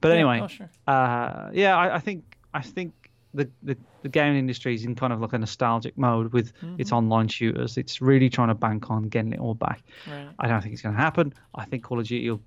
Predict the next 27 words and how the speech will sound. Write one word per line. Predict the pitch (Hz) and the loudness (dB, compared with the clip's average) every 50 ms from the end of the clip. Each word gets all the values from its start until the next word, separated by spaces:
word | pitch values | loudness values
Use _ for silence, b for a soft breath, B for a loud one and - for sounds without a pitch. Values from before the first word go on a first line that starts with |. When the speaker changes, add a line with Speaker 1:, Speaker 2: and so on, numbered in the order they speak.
| _ - | _ -4
Speaker 1:
Modern | 143 127 120 113 113 | -2 0 0 2 2
Warfare, | 113 113 107 - 123 110 | 0 -2 -2 0 -2 0
the | 107 110 | 2 4
new | 117 127 131 127 | 4 4 6 6
one, | 120 120 117 120 - | 6 4 2 0 -2
will | 131 120 113 | -2 -2 0
be | 117 127 117 110 117 - | 0 0 0 0 0 -4
a | 127 | -4
fine | - - 165 165 170 170 165 | 0 4 4 6 6 4 4
game. | 156 160 160 156 156 160 160 160 156 | 2 4 4 4 4 4 2 2 0
It'll | - - 131 | -2 -4 -6
Speaker 2:
Right. | 139 143 | -2 0
Speaker 1:
probably | 147 147 147 139 131 | 0 0 0 -2 -4
be | 127 131 | -4 -2
very, | 127 160 165 170 165 | 2 4 4 4 4
very | 147 151 147 143 131 | 4 2 2 0 0
good. | 120 - 143 139 139 139 139 139 139 - B B B B B B B B B | 2 2 4 4 4 4 4 2 0 -4 B B B B B B B B B
It's | - 135 | -6 2
got | - 190 | 4 4
a | 185 | 4
Spec | - - - 160 143 - - | 2 2 0 0 0 0 -2
Ops | - - - | -6 -4 -2
mode | 175 175 170 175 170 | -2 0 0 0 -2
in | 175 | -4
it | 190 - | -4 -4
as | 147 135 | -4 0
well, | 139 143 147 165 | 0 0 0 0